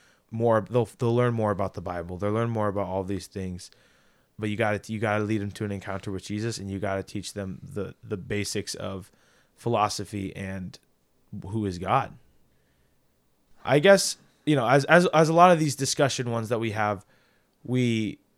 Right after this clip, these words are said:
kinda like to co-, come to a, come to a point of, like, what, what, what do, what do we think? What do I want? <laughs> What do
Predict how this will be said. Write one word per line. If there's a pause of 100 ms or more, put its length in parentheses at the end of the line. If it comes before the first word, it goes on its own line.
(840)
kinda
like
to
co-,
come
to
a,
come
to
a
point
of,
like, (100)
what,
what,
what
do,
what
do
we
think? (280)
What
do
I (260)
want?
<laughs> (1120)
What
do